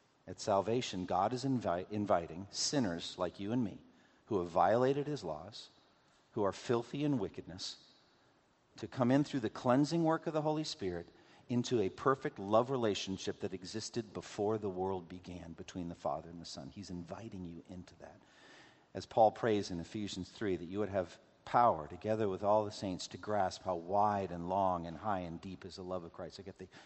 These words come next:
infinite dimensions of the universe. This, this love, to know this love that surpasses knowledge, that you would be filled to the measure of all the fullness of God. God is saying, "I love my Son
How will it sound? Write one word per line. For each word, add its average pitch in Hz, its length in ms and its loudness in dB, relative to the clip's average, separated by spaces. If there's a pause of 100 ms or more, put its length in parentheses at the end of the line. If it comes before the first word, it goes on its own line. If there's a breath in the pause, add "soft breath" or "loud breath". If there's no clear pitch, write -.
infinite 107 440 -2
dimensions 95 540 -4
of 87 80 -8
the 85 80 -10
universe. 90 460 -6 (260 loud breath)
This, - 240 -4 (460)
this - 200 -6
love, 104 420 2
to 104 120 -8
know 123 380 4
this 120 260 -4
love 110 260 4
that 80 160 -8 (220 soft breath)
surpasses 113 720 0
knowledge, 110 640 0 (240 loud breath)
that 107 120 -10
you 110 140 -4
would 123 100 2
be 107 120 -8
filled 127 360 -2
to 107 120 -8
the 92 80 -4
measure 98 480 0 (280 loud breath)
of 92 120 -10
all 98 100 -2
the 90 60 -8
fullness 107 420 -8
of - 140 -12
God. 98 260 -6 (520 loud breath)
God 117 240 -2
is 113 100 -2
saying, 107 260 0
"I 107 100 -4
love 120 260 0
my 110 160 -2
Son 123 520 -6